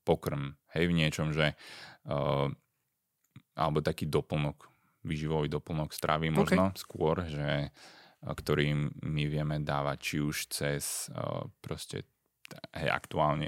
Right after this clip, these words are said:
Speaker 1: z-, záznam z Godzone Tour, alebo tieto flashbacky Godzone Academy, hej, a rôzne ďalšie veci, ktoré robíme pravidelne, ktorými sa snažíme zásobovať týchto ľudí.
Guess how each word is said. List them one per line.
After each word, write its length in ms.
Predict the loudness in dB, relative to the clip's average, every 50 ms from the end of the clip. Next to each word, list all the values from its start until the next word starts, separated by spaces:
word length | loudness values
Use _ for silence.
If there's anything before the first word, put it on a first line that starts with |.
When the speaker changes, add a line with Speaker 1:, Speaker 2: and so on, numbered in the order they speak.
| -4 -6
Speaker 1:
z-, 240 | -6 -8 -8 -8
záznam 400 | 0 2 4 4 4 2 0 -2
z 80 | -2 0
Godzone 400 | 2 2 4 4 4 2 2 2
Tour, 320 | 2 4 4 4 2 -2
alebo 640 | 0 0 2 2 2 0 2 2 4 4 4 2 0 -6 _ _ _ _ _ _ _ _ _ _ _ _ -20 -18 -18 -18 -18 -20 -20 -20 -20 _ _ _ _
tieto 240 | 2 2 2 0 -2
flashbacky 720 | 2 2 4 4 4 2 2 0 0 -2 -2 -2 -2 -4 -8 _ _ _ _
Godzone 400 | 2 2 2 4 0 0 0 -2
Academy, 560 | -2 -2 -4 -4 -4 -2 -2 -2 -2 -2 -4
hej, 280 | -4 -4 -4 -2 -2 -2 -4 -6 -8 -8
a 480 | -8 -6 -4 -4 -4 -4 -4 -4 -6 -6 -6
rôzne 320 | -6 -6 -4 -4 -4 -4
ďalšie 400 | -2 0 -2 -2 -2 -2 -2 -2
veci, 240 | -2 -4 -4 -6 -8
ktoré 400 | -8 -6 -6 -4 -4 -2 -4 -4
robíme 480 | -4 -6 -6 -4 -2 -2 -2 -2 -2 0
pravidelne, 720 | 0 0 2 2 0 0 0 0 0 0 0 -2 -4 -6 -14 -20 -20 -20 -20 _ _ _
ktorými 400 | -8 -4 -2 -2 0 0 -2 -2
sa 160 | -4 -4 -6
snažíme 400 | -4 -4 -4 -4 -2 -2 -4 -4
zásobovať 520 | -4 -4 -6 -8 -8 -6 -6 -6 -6 -8 -12
týchto 240 | -16 -20 -16 -14 -14
ľudí. 240 | -12 -12 -14 -14